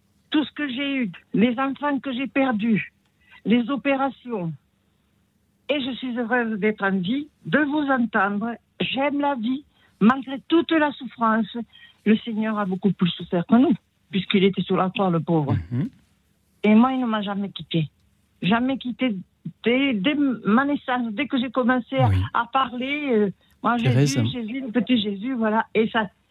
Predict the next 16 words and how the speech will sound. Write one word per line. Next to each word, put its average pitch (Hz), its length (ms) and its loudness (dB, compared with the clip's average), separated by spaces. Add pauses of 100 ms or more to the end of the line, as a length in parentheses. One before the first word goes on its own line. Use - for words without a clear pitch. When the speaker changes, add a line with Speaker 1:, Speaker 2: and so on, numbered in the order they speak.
(140)
Speaker 1:
et 214 100 4
j'ai 247 140 -4
quatre-vingts 214 680 2
ans. 156 80 -2 (160)
Speaker 2:
Thérèse. 135 140 6
Speaker 1:
Alors, 165 120 6
c'est 117 240 0
pour 277 200 -2
ça 277 120 0
que 254 120 -6
je 233 80 -4
vais 233 100 2
vous 226 160 0
dire 233 180 2
honnêtement. 202 640 4
Speaker 2:
Allez-y. 123 320 4